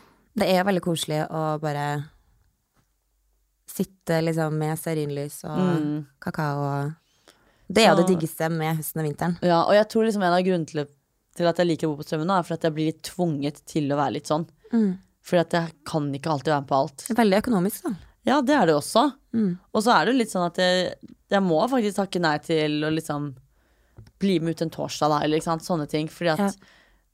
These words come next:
Speaker 2: jeg orker liksom ikke det der taxistyr og nattog og sånne ting, og liksom, så blir det jo noen timer mindre søvn når jeg skal på jobb dagen etter, ikke sant, for du skal jo komme deg til Strømmen, og vanligvis så ta, kan det ta tjue minutter, halvtime.
Speaker 1: Mm.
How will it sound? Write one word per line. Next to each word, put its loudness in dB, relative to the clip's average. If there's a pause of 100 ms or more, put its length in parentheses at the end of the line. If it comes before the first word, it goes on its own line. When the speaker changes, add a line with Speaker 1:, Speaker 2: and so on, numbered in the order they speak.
Speaker 2:
jeg 4
orker 0
liksom -4
ikke -4
det 2
der -2 (140)
taxistyr -4
og 0
nattog -6
og 0
sånne -4
ting, -4
og -2
liksom, -6 (720)
så -6
blir 2
det 0
jo 2 (100)
noen -12
timer 2
mindre 0
søvn 2
når 2
jeg -4
skal -10
på -2
jobb -2
dagen -4
etter, -2
ikke -6
sant, -4
for -8
du -2
skal 0
jo -16
komme -2
deg -4
til -10
Strømmen, -4 (340)
og 0
vanligvis 2
så -8
ta, -6
kan -2
det -6
ta -2
tjue -6
minutter, -6
halvtime. 0 (180)
Speaker 1:
Mm. 0